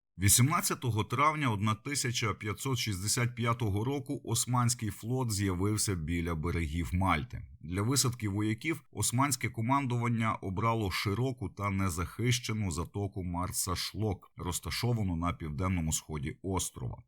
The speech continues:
Висадка вояків пройшла без будь-якого опору з боку госпітальєрів, оскільки Жан де Валет зібрав усі свої сили за стінами головних укріплень.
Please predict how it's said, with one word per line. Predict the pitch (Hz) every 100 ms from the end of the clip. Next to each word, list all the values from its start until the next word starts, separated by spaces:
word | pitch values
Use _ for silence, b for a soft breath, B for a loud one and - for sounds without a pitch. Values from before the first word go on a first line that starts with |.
| _
Висадка | 104 170 180 - 127
вояків | 120 123 123 170
пройшла | - 117 107 - 117
без | 87 95 87
будь-якого | 90 110 90 90 87 82 78 98 101
опору | - 87 82 73 67
з | 71
боку | 80 98 85 78 71
госпітальєрів, | 64 82 - 90 98 120 165 151 110 -
оскільки | 95 - 123 120 80
Жан | 113 123
де | 101
Валет | 95 107 139 117
зібрав | 90 82 110 98
усі | 90 107
свої | 92 85 87 85
сили | - 131 117
за | 78 85
стінами | - - 107 101 98
головних | 82 78 82 78 80 69 -
укріплень. | 90 101 85 - 60